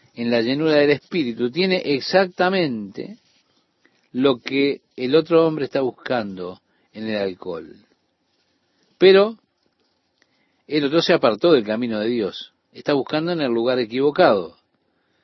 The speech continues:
Así que cada uno es tentado cuando de su propia concupiscencia es atraído y seducido. Está ese gran deseo interior. Satanás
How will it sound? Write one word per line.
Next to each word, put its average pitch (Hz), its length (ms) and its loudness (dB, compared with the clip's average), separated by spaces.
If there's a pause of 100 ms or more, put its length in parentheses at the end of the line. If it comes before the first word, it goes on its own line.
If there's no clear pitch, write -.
(800)
Así 175 260 -2
que 202 100 -2
cada 202 240 6
uno 214 160 0
es 156 100 -2
tentado 147 540 2
cuando 127 260 0
de 110 120 0
su 123 180 -6
propia 180 460 2
concupiscencia 127 1000 -4
es 107 80 -10
atraído 127 400 -4
y 113 60 -4
seducido. 156 680 -4 (880)
Está 135 140 -4
ese 127 160 -2
gran 180 240 2
deseo 165 260 2
interior. 147 720 2 (1080)
Satanás 120 720 -2